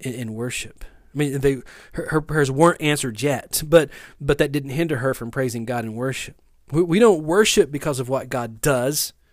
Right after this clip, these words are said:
We worship God because of who God is. Hannah was worshiping God because she knew God was God, <laughs> and that was all she needed. Go ahead and praise Him in advance of the, uh, uh, uh, answered prayer because He's God,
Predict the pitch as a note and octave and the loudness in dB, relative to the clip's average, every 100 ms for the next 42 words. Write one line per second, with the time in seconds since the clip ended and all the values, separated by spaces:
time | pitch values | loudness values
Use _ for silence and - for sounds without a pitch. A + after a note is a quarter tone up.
0 | _ _ _ - - - F3 F#3+ E3+ C#3 | _ _ _ -20 -8 0 4 4 2 0
1 | D3+ D#3+ C3+ - D3+ C3 - F3+ D3+ C#3+ | 0 0 -2 -4 -4 -4 0 0 4 4
2 | B2+ D#3+ A#2+ G2 - - - - _ _ | 4 2 0 -4 -4 -4 -8 -18 _ _
3 | _ _ _ _ _ - E3 F#3 E3 C#3 | _ _ _ _ _ -4 2 2 4 2
4 | C3 C#3+ - - A#2+ C#3+ D3 B2+ - A#2+ | 0 -2 -4 -8 -6 -4 -6 -6 -8 -6
5 | - C#3+ C3+ D3+ C#3 B2 D3 C3 A2+ C#3+ | -4 -4 -2 -2 -2 -4 -4 -6 -8 -6
6 | F#3+ - - - - - - - E3+ E3 | -8 -12 -18 -18 -20 -20 -18 2 4 6
7 | D#3+ D3+ - E3+ E3 F#3+ - - _ _ | 6 4 2 0 -2 -2 -6 -20 _ _
8 | _ F#3+ F3+ D#3 F3+ F#3 F#3 F3 F3+ F3 | _ -12 -8 4 6 8 6 6 6 8
9 | E3+ F3+ D#3+ C#3+ F3 A3+ E3 C#3 C3+ - | 6 2 2 0 0 0 -2 -4 -4 -2
10 | D#3 D#3 - C3 - G3+ E3+ E3+ G#3 A3 | -2 -4 -12 -8 -4 -4 -2 0 0 2
11 | E3+ - G#3+ G3 F3+ F3+ E3+ G3+ G3 F#3 | 0 0 2 4 2 0 0 0 -2 0
12 | A3 A#3 C3 | 0 0 -6